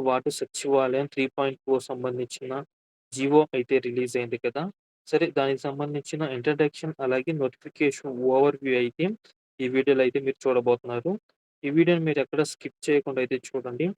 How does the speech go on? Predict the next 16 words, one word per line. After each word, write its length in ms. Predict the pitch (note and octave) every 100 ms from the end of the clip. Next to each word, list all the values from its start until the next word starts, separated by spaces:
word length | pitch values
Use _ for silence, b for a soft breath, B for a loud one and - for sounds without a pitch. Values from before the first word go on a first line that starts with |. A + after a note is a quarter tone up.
| _ _ _ -
వీడియో 240 | C#3 D#3+
మొత్తం 300 | D#3 D3 E3 D#3
చూసిన 280 | C#3 C3 C#3
తర్వాత 360 | C3+ C3 C3 F3
మీకు 240 | E3 C#3+ D#3 C#3
ఇన్ఫర్మేటివ్ 640 | B2 E3 D#3+ D#3 D3 D3
అనిపిస్తే 460 | C3+ D#3 C#3+ - C#3+
మాత్రమే 480 | C3+ C3+ D3 C#3+ G3+ - _ _ _
ఈ 80 | C3
వీడియోని 360 | C3 C3 C#3 C3
లైక్ 260 | B2 B2
చేయండి, 300 | - C3+ C3+ F3
షేర్ 300 | - C3 B2
చేయండి, 280 | - C3 F3
సబ్స్క్రైబ్ 460 | - B2 - C3+ B2+
చేయండి. 360 | - A#2+ B2+